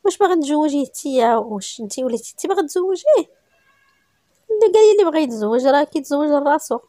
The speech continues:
يكون هو باغي بعدا يتزوج وراه غادي يتزوج، انا ما ندخل في زواج حد". صافي، حطيت سيدي على، على وجهي، على حناكي،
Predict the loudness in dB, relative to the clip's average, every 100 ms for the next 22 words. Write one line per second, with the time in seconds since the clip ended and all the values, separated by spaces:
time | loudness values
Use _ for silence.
0 | _ _ _ _ -6 0 2 2 2 0
1 | 0 0 -2 -4 -6 -4 0 2 2 2
2 | 2 2 2 0 -2 -2 -4 -10 _ _
3 | -6 -2 -2 -2 -8 -8 -6 -4 -2 0
4 | 0 -4 -10 -12 -20 _ _ _ _ _
5 | _ _ -14 -12 -10 -12 -14 -12 -10 -10
6 | -10 -12 -10 -10 -8 -6 -8 -10 -18 -16
7 | -6 -4 -4 -4 -6 -8 _ _ _ _
8 | -12 -6 -4 -4 -4 -12